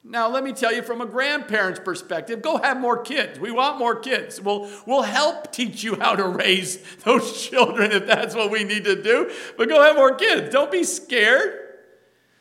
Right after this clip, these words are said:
Step out by faith and let the Lord help you through this all.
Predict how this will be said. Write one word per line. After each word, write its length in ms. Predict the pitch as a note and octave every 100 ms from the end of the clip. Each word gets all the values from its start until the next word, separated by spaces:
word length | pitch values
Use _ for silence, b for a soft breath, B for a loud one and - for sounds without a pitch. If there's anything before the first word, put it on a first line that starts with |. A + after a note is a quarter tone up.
| b b _ _
Step 500 | - - C4 C#4+ D4
out 260 | D4+ D4+ C4
by 180 | B3
faith 520 | A3+ G3 G3+ B3 E4+ C4
and 100 | A#3
let 160 | B3
the 80 | D#4+
Lord 480 | A#3 G3+ A3+ C4+ G#3
help 480 | - A#3 A3+ A3 A3
you 140 | A3+
through 320 | B3+ A#3 A#3+ A#3
this 240 | B3 C#4+
all. 720 | D4+ F4+ - - - _ _